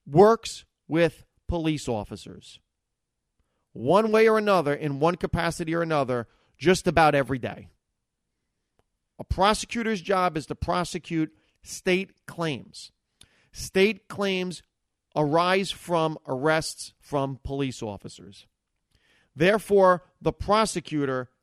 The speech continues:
is in direct relationship, direct contact with police officers. Is there a conflict of interest for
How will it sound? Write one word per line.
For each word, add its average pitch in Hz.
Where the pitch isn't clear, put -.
is 151
in 143
direct 151
relationship, 170
direct 143
contact 156
with 143
police 139
officers. -
Is 226
there 269
a 254
conflict 226
of 190
interest 151
for 196